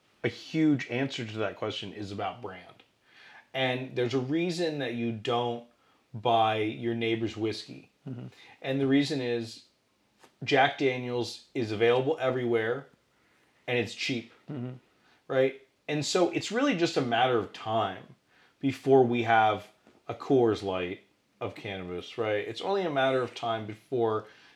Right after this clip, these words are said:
Speaker 1: the people that want cheap weed now, that game is over, you know? Like, it's gonna get there, right? The question that I wonder is, at the higher ends, right, is there still going to be this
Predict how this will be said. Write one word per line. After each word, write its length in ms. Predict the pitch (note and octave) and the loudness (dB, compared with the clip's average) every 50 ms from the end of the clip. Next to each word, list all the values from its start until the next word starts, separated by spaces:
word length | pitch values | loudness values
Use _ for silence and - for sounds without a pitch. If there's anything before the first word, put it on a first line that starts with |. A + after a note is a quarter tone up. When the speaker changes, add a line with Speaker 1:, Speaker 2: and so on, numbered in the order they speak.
| _ - | _ -4
Speaker 1:
the 80 | C#3 | -4
people 340 | - - G3+ G3 E3+ G3 F3 | -2 0 -2 2 4 6 6
that 240 | D#3+ E3 C#3+ - C3 | 8 6 4 4 0
want 400 | B2+ B2+ C3 C3+ C#3 C3+ - - | 0 2 2 2 2 0 -2 -6
cheap 360 | - - D3 C#3+ C#3+ C#3 - | -6 -4 -2 -2 -2 -2 -4
weed 360 | C3+ B2+ B2+ B2+ B2+ B2 A2+ | -4 -4 -4 -4 -4 -4 -6
now, 540 | A2+ A2 G#2 G#2 G#2+ G#2+ G#2+ A2 A2 - - _ _ _ _ _ _ _ _ _ _ | -4 -4 -4 -4 -2 -2 -2 -4 -6 -8 -14 _ _ _ _ _ _ _ _ _ _
that 260 | C3+ D3 D#3 E3 D3+ B2+ | 4 6 6 6 6 6
game 240 | C#3+ C#3 C#3 C3+ | 4 4 4 4
is 120 | A#2+ G#2 A2 | 2 2 2
over, 420 | G#2+ G#2+ G#2+ G2 F2+ F2+ E2 - - _ _ _ _ _ | 4 4 4 2 0 -4 -12 -16 -20 _ _ _ _ _
you 160 | - D3+ C#3+ | -10 -8 -6
know? 300 | B2 A2 G#2+ A#2 B2+ C3 - - | -4 -4 -4 -6 -6 -10 -10 -4
Like, 320 | C#3+ C3 B2 A2+ - - D#2 D#2+ | 2 2 4 2 2 -2 -4 0
it's 280 | A#2 E3+ - - - | 0 0 0 0 -2
gonna 260 | - F3 F#3 F#3 D3+ | 0 2 2 4 4
get 320 | B2 A2 A2+ A#2 G#2 - - | 2 4 4 4 4 2 -2
there, 120 | - - - | -14 -14 -12
right? 240 | G2 A2+ B2+ B2 - - - - - | -6 -6 -6 -6 -6 -10 -20 -10 -6
The 100 | - C#3 | -4 0
question 440 | C3+ - A3 A#3+ A#3 - - A3 F3+ | 4 6 8 8 6 4 2 0 2
that 340 | D3+ C3 A2+ G#2 - - _ _ _ _ _ _ | 2 2 2 0 -4 -12 _ _ _ _ _ _
I 220 | - C3+ D3+ F#3 G#3 | 8 10 12 12 10
wonder 460 | F#3+ C#3+ C3 A#2+ A2 G2+ G2+ G2 G2+ F2+ | 10 8 6 4 4 4 2 2 2 2
is, 520 | G#2+ A#2 G#2+ G#2 G2+ G2 G2 - - - - _ _ - - _ - _ _ _ | 2 4 6 6 6 4 2 -4 -10 -18 -20 _ _ -20 -20 _ -20 _ _ _
at 180 | - C#3+ C#3+ - | 2 4 4 6
the 120 | D3 C3+ C3+ | 4 4 4
higher 460 | C3 C#3 D#3+ F3 F3+ E3 C#3+ B2 A#2 | 6 6 8 8 8 8 6 4 2
ends, 440 | G#2+ G2+ - - _ - - - - - _ _ - | 0 -4 -10 -16 _ -20 -20 -20 -20 -20 _ _ -8
right, 380 | C#3+ B2+ B2+ C3+ C#3+ C3+ - - _ _ _ _ _ _ _ _ _ _ _ - | -4 -2 0 0 0 -2 -4 -8 _ _ _ _ _ _ _ _ _ _ _ 4
is 220 | D#3+ E3 D3 C#3+ | 4 4 6 6
there 160 | D#3+ E3+ D#3+ | 4 4 4
still 460 | D#3 - - - - - F#3 F#3+ F#3+ | 4 2 0 -4 0 2 4 6 6
going 400 | F3 D3+ E3+ E3 D#3+ D#3+ D3+ C#3+ | 4 4 4 4 4 2 2 -2
to 160 | C#3 - C#3 A#2+ | -2 -2 -2 -2
be 480 | A2 A2 - C#3 B2+ B2 B2 B2 A#2+ | -2 -4 -4 -2 -2 0 0 0 -2
this 680 | A2 G#2+ G#2+ A#2 A2+ A2+ A2 - - - - - - - | -2 -2 0 0 0 0 0 -2 -6 -12 -14 -14 -16 -20